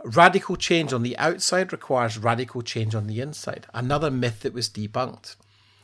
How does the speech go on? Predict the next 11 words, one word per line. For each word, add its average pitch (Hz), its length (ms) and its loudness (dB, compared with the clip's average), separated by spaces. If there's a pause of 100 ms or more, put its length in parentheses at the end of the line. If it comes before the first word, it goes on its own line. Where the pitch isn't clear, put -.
You 143 180 -6
can 160 220 -4
dramatically 135 640 -2
change 120 340 -2
your 110 160 -6
offering 120 460 -4
without 143 240 -2
having 196 220 -2
to 151 80 -8
change 135 360 -4
dramatically 120 720 -4